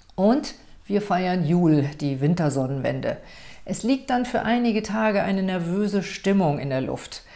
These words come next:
Falls sich eure Pläne für die Feiertage ändern, vielleicht die Gästeliste oder eure Reiseroute, lasst euch davon nicht verrückt machen.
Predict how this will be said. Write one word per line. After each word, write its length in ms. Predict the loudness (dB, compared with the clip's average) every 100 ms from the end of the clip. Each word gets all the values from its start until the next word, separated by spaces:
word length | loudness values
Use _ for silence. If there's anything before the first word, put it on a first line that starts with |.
| -20 -18
Falls 380 | -4 -2 -2 -4
sich 240 | -6 -4
eure 240 | -4 -4
Pläne 460 | -6 -2 0 2 0
für 120 | -2
die 80 | -6
Feiertage 680 | -2 0 0 2 0 0 -2
ändern, 520 | 0 2 4 2 -4 -16 -10
vielleicht 360 | -2 -2 -2
die 100 | -6
Gästeliste 840 | -2 -2 0 0 0 0 -2 -2 0
oder 240 | 0 2
eure 300 | 0 0 0
Reiseroute, 800 | 2 2 2 0 0 0 -2 -4 -10 -4
lasst 240 | -2 0
euch 140 | -2
davon 260 | -2 -2 0
nicht 200 | 0 -2
verrückt 380 | -2 0 -2 -2
machen. 380 | -6 -6 -12